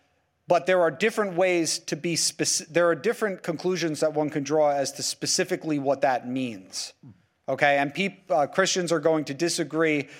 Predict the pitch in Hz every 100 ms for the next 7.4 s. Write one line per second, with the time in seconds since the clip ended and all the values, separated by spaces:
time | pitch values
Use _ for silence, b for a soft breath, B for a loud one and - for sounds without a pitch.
0 | B B 139 - 147 160 170 175 156 147
1 | 147 165 160 143 139 - b b b b
2 | - 135 151 139 131 - - _ _ _
3 | _ _ _ _ - 135 127 185 190 190
4 | 180 180 165 139 151 139 - 175 151 127
5 | 147 139 139 170 170 143 160 147 156 156
6 | 139 127 139 135 135 - - 147 135 123
7 | 143 135 123 120